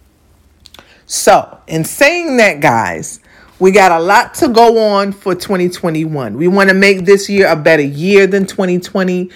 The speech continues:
We can't forget everything that has happened, all the people that we have lost and that we're still losing, um, every day to, due to this horrible pandemic, covid.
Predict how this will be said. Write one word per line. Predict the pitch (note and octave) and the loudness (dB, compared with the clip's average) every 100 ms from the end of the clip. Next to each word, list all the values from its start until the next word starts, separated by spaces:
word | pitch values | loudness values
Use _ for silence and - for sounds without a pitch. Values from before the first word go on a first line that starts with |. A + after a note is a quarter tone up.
| - - - | -20 -20 -10
We | F#3+ | -10
can't | - A3 G#3 | -4 -2 -2
forget | A3+ F#3+ G3 | -4 0 2
everything | F#3+ G3+ G3+ F#3+ | 2 -2 -2 -2
that | F#3+ | 0
has | E3 - | -2 0
happened, | F#3+ F3+ F#3+ F3+ | 0 0 -4 -4
all | F3 F#3 | -2 -2
the | F3+ | -2
people | - F3+ E3+ | -8 -6 -2
that | D3+ | 0
we | D#3+ E3 | 0 2
have | D#3 C3+ | 2 0
lost | C3+ D#3+ E3+ F3 | 0 2 2 -2
and | D#3 D#3+ | 0 0
that | D3 | 2
we're | E3 | 0
still | D3+ - - A3 G3+ | -2 -6 0 2 2
losing, | E3+ D#3 C#3 C3+ A2+ - _ - - - | 2 2 0 -4 -8 -10 _ -20 -20 -4
um, | E3+ D#3+ D3+ E3+ _ _ | -2 -2 -4 -10 _ _
every | F#3+ G3 G3 | -2 0 0
day | F3 B2+ | 2 2
to, | D3 - F#3 E3+ D#3 D3 | 0 -4 -4 -4 -8 -8
due | D3+ F#3+ | -4 -4
to | F3+ F3 | -4 -4
this | D#3+ D#3+ | -2 -4
horrible | - E3+ E3+ D#3+ D#3 | 0 2 2 -2 -8
pandemic, | - D#3+ C#3+ D3 C#3 C3 - - - _ | -2 -2 0 0 0 -6 -12 -20 -20 _
covid. | - E3 D3 C3+ - | 0 0 2 -2 -6